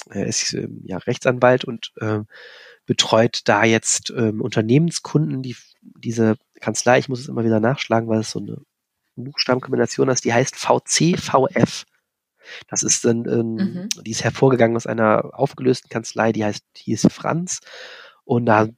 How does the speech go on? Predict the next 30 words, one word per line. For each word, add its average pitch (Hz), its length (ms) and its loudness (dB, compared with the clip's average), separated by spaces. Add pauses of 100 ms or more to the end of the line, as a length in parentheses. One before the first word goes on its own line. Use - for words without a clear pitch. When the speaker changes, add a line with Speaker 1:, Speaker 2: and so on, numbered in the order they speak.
(160)
Speaker 1:
hat 113 200 -8
sich - 80 -4
eine 113 120 0
Reihe 113 160 4
von 110 120 -4
Partnern 117 360 0
zusammen 110 480 -4
selbstständig 147 440 0
jetzt - 160 -4
gemacht 127 260 -2
mit 123 80 -8
einer 117 100 -2
eigenen 117 160 -2
Kanzlei 131 440 2
und 110 80 -2
die 113 140 -8 (840)
wollen 120 280 4
irgendwie 107 180 -4
Startups 117 420 0
beraten 110 420 -4
und 104 120 -8
Unternehmenstransaktionen, 113 1200 -2 (120)
mm, 117 560 -18
betreuen 117 720 0
und 107 120 -10
so. 113 200 0 (300)
Also 120 180 4
eine 123 160 2
Wirtschaftskanzlei 98 720 -2
halt. - 160 -18